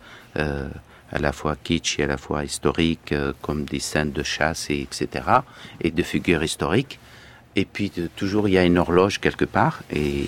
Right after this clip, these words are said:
effectivement, il y a une horloge, euh, au Grand Ornu. Et donc, j'ai,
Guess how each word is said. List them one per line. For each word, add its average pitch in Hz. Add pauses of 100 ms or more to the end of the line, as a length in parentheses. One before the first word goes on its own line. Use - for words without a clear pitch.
effectivement, 85
il 92
y 82
a 80
une 78
horloge, 80
euh, - (100)
au -
Grand 73
Ornu. 85 (560)
Et 95
donc, 104
j'ai, 85